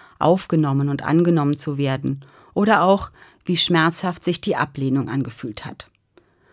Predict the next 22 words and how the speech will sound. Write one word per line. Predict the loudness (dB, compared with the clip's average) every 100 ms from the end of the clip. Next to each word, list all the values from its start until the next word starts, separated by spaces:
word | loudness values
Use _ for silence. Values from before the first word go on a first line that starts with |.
| _
Solche | 2 4 6 4
Erinnerungen | 4 2 2 4 4 2 2 2
und | 0 -2
Erfahrungen | -4 -4 0 2 2 2 2 2 -2 -10 -12 2
können | 4 6
davor | 6 2 0
bewahren, | 2 0 2 2 2 2
Menschen, | 2 2 2 4 4
die | 4
mir | 2 0 -2
heute | -2 -2 -8
fremd | -2 2 2 0
oder | -4 -2
anders | -2 -2 -4
vorkommen, | -6 -6 -4 -4 -2 -2 -6 -20 -10
als | -6 -4
Bedrohung | -2 -4 -2 0 2 2
wahrzunehmen. | -2 -10 -10 -10 -8 -10 -12 -16 _ _ -8
Es | -4
sind | -4 -2
Menschen. | -2 -4 -6 -10 -12 _ -12
Punkt. | -10 -10 -12